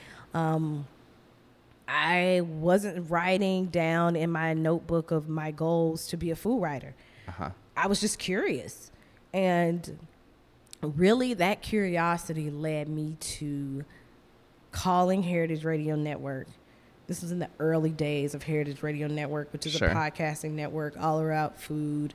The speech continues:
Speaker 2: Yeah.
Speaker 1: Um, in the garden of Roberta's Pizza in Bushwick. I think Roberta's was, like, a year old
Speaker 2: Okay.
Speaker 1: at the time. There were only three podcasts on the network, and the late Anne Saxelby,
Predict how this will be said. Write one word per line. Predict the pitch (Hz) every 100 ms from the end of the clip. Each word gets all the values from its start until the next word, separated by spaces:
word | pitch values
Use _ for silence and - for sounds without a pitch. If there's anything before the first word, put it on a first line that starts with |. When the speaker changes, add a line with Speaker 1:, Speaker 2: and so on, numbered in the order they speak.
| -
Speaker 2:
Yeah. | 78 71 - - - - -
Speaker 1:
Um, | 151 143 139 135 -
in | 156 156
the | 147 147
garden | 143 156 156 156
of | 151
Roberta's | 151 151 151 156
Pizza | - 156 - 170 156 -
in | 147
Bushwick. | 143 147 - 151 - - - - - - - - - -
I | -
think | 196 302 254
Roberta's | 170 175 180 170
was, | 165 170
like, | 165
a | 151
year | 147 147
old | 147 139 139 143 - -
Speaker 2:
Okay. | -
Speaker 1:
at | 78
the | 156
time. | - 147 135 139 - - - - -
There | 180
were | 180
only | 170 180
three | 170 180
podcasts | 196 - 165 156 165 151 -
on | 160 165
the | 156
network, | 151 143 147 143 143 - - - - - -
and | 165 160
the |
late | 160 170 185 170
Anne | 170 165
Saxelby, | 165 160 160 - 160 151 143 143